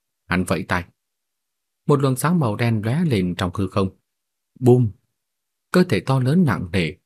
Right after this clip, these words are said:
đáp xuống võ đài. Đây là một thần chiến sĩ đầu cá mập, thuộc phần nhánh của Sa Khắc tộc khổng lồ. Thân cao hơn ba mét, đầu giống như một cái búa tạ. Toàn thân lấp lóe ánh sáng màu đen. Thân hình mảnh khảnh, cao lớn,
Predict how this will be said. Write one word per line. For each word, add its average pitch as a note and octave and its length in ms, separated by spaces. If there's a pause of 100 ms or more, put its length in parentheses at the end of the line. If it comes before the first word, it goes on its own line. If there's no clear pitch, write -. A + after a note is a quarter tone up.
đáp G#2+ 200
xuống A#2+ 280
võ G#2 140
đài. A2 260 (580)
Đây D3 120
là A2 100
một F#2 220
thần F#2 200
chiến C3+ 240
sĩ D3+ 300
đầu G#2 200
cá C3 180
mập, A2+ 260 (360)
thuộc G#2+ 240
phần G2 200
nhánh B2 300
của D#2 220
Sa - 180
Khắc - 240
tộc - 220
khổng D#2+ 260
lồ. E2 280 (580)
Thân A2 140
cao G2 140
hơn F#2 240
ba F2 200
mét, C3 220 (520)
đầu G2 300
giống D3 200
như B2 120
một E2 140
cái G#2+ 140
búa A#2+ 220
tạ. - 320 (680)
Toàn B2 140
thân D3+ 200
lấp E3 200
lóe B2+ 100
ánh C#3 220
sáng C#3 300
màu D#2+ 180
đen. G2 220 (760)
Thân E3 120
hình A2 220
mảnh F2+ 200
khảnh, D#2+ 340 (100)
cao G2 200
lớn, A2 260